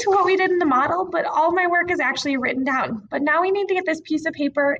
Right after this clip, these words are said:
into our Google Slides. So I showed my sixty divided by five, I showed my twelve times six,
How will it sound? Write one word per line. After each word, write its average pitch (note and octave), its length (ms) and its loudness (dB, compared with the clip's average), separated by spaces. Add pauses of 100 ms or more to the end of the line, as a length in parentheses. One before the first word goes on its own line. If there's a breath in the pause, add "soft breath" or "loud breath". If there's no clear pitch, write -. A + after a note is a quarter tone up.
into B3+ 480 0
our A#3+ 120 4
Google A3+ 320 -2
Slides. - 420 -4 (340 soft breath)
So C#4+ 160 0
I C4+ 80 4
showed C4 280 2
my A3 140 0
sixty C#4+ 400 -4
divided B3+ 380 2
by A3 160 0
five, D#4+ 640 2 (200)
I G#3+ 140 -4
showed G#3 300 -4
my F#3+ 140 -4
twelve A3+ 280 -2
times G#3 300 -8
six, D4 260 0